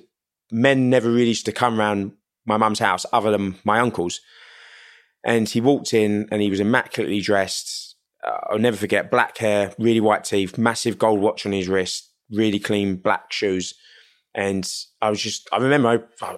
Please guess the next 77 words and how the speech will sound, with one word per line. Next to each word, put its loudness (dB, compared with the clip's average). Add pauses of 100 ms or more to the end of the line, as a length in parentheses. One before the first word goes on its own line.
I -4
was -10
standing 0
in -2
the 0
hallway 2
and -4
I, -6 (420)
and -6
my 0
mum 2
opened -2
the 0
door 2
and -2
he -10
come 0
in -2
and -4
I -2
was -4
just -6
in 0
awe 2
of 0
this -4
man. -2
I -18
was -4
in 0
awe 0
of -4
him. -10 (160)
And -6 (320)
he -4
went 2
into -2
the -2
living -2
room -4 (420)
and -4
he -2
asked 2
me 2
to -8
go 2
and 2
make -2
him -2
a -6
cup -4
of -10
tea. -2
And -6
I -2
went 2
into -4
the -6
kitchen -4 (580)
and -4
this -4
little 2
boy, 4
I 2
made 2
him 2
this -2
cup -2
of -12
tea 0
and 2
I 2
went 2
back -2
in. 0
I 0
was -4